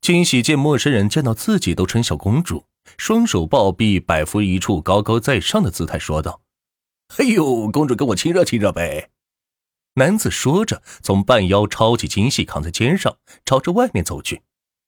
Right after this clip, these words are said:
惊喜吓得是赶紧大喊：“快放开我！你知道我是谁吗？我是金灿集团的公主惊喜，放开！”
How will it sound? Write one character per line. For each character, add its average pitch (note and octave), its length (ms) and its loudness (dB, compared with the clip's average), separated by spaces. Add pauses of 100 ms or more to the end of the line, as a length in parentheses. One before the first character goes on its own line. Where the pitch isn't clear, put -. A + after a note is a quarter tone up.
(320)
惊 C3 200 4
喜 F#2+ 160 0
吓 G2+ 360 -2
得 E2 80 -4
是 G2 100 0
赶 F2 260 -2
紧 G#2+ 160 -4
大 G2 140 0
喊 D2+ 240 -10 (720)
：“快 E4 140 2
放 D4+ 260 2
开 C4 80 4
我！ A3 300 2 (380)
你 C#4 100 0
知 D#4+ 120 0
道 D4 100 4
我 B3+ 100 2
是 B3 80 2
谁 G#3 120 2
吗？ F3+ 260 0 (400)
我 C4 120 2
是 B3 100 0
金 A#3+ 180 0
灿 A#3+ 180 2
集 A3 120 -2
团 G#3+ 120 2
的 G#3 80 -2
公 B3 200 2
主 F#3 280 -2
惊 C4 160 2
喜， F3+ 320 0 (220)
放 D#4+ 260 2
开！” C#4 260 2